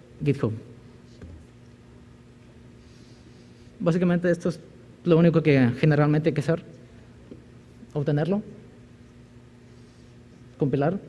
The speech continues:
se instala, es un módulo del kernel, es un módulo que se instala al kernel y se activa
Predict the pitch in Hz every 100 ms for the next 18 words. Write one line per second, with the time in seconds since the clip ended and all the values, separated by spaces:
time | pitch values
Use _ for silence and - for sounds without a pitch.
0 | - - - - - - - - - -
1 | - - - - - - - - - -
2 | - 151 139 175 170 170 - - - 160
3 | 165 156 147 147 147 135 156 165 180 -
4 | - - - - 143 165 156 151 147 160
5 | 139 151 160 160 165 190 214 - - -
6 | - - - - 139 151 139 165 170 170